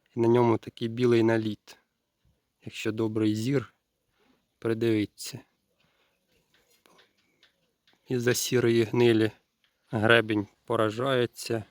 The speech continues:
розгалудження, які йдуть на ягідки, також поражаються. Видно, що вже ніякі корисні речовини,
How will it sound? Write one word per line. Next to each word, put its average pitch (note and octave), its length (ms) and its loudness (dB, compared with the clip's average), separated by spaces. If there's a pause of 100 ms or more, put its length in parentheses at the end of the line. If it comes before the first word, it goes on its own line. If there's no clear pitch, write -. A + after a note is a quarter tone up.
(280)
розгалудження, A2 840 -2
які G#2+ 240 -8
йдуть G#2+ 300 -10
на A2 60 -6
ягідки, G#2+ 580 -4 (720)
також - 400 -8
поражаються. A2 960 -6 (2750)
Видно, A2 540 -2 (960)
що - 300 -4
вже A2 200 0
ніякі A2 560 0 (140)
корисні A2 480 -4
речовини, A2 600 -2